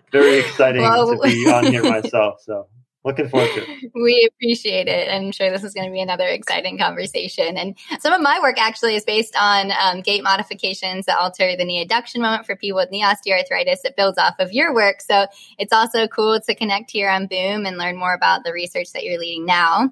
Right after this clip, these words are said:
Speaker 2: But we always like to start off the episode with asking the question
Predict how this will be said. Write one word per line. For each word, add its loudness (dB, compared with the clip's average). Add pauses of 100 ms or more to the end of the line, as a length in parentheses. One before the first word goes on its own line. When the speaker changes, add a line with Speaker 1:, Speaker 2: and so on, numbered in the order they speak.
(200)
Speaker 2:
But 2
we 2
always 2
like 0
to -8
start 0
off 2
the -2
episode 0
with 2
asking -2
the -4
question -2